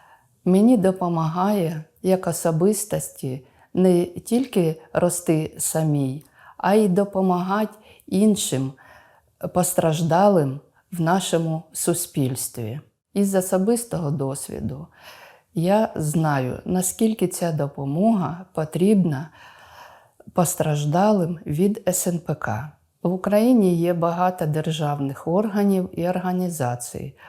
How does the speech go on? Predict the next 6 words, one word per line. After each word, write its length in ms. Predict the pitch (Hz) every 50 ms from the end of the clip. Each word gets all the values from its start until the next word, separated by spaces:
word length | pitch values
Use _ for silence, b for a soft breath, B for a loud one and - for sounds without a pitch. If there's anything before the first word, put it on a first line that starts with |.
| B B _
куди 460 | - 180 185 175 196 214 220 226 233 226 - -
можуть 500 | 175 180 190 202 202 202 185 156 156 156
звернутися 840 | 139 151 160 160 160 156 160 175 214 226 - - - - - 139 143 B B B B B B B
постраждалі 1040 | - 160 156 - - - 147 147 139 156 180 151 151 143 147 165 185 196 196 190 190 - _
за 200 | - 151 170 180
допомогою. 920 | 190 185 190 185 190 190 190 196 165 127 117 117 127 147 - 131 - -